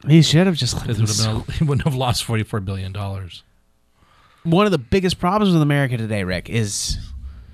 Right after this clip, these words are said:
Speaker 2: Dependency on our
Speaker 1: dependency on our,
Speaker 2: cell
Speaker 1: on our
Speaker 2: phones
Speaker 1: cell phones
Speaker 2: and
Speaker 1: and
Speaker 2: being trained.
Speaker 1: and
Speaker 2: We're conditioned now. I am,
Speaker 1: Yes.
Speaker 2: and you are too. We all are.
Speaker 1: We all are. I, and, and you, I tell my students this, and I'm gonna tell you, and I'm gonna tell everybody else, is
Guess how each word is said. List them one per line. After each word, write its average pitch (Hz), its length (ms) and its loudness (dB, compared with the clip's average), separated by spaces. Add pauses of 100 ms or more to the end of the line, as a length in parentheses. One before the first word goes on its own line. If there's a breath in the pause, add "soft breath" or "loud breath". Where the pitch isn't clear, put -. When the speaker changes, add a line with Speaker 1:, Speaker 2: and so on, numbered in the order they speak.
(360 loud breath)
Speaker 2:
Dependency 117 560 0
on 110 120 -2
our 104 200 -4
Speaker 1:
dependency 165 600 4
on 139 220 0
our, 123 280 0
Speaker 2:
cell 123 300 -2
Speaker 1:
on 135 160 0
our 139 60 0
Speaker 2:
phones 135 120 0
Speaker 1:
cell 139 220 -2
phones 131 420 -2 (180)
Speaker 2:
and 117 180 -2
Speaker 1:
and 120 60 -2
Speaker 2:
being 139 200 0
trained. 151 400 -2
Speaker 1:
and 135 60 4
Speaker 2:
We're 139 80 2
conditioned 127 760 0
now. 85 380 -8
I 160 220 -4
am, 214 80 -2
Speaker 1:
Yes. 135 280 -8
Speaker 2:
and 214 140 -10
you 254 160 -14
are 208 80 -12
too. - 160 -14
We 220 100 -12
all 262 280 -4
are. 190 60 -4
Speaker 1:
We 254 120 -2
all 254 220 6
are. 165 120 2
I, 151 440 2
and, 165 180 -4
and 160 360 -8
you, 156 380 -14
I 156 80 0
tell 180 380 0
my 165 160 -2
students 139 680 -4
this, 92 280 -12
and 107 100 -8
I'm 107 360 -8 (120)
gonna 113 160 -6
tell 95 240 -14
you, 139 240 -4
and 165 60 -4
I'm 123 60 -12
gonna 92 100 -16
tell - 260 -18
everybody 117 320 -6
else, 170 360 -4
is 110 220 -8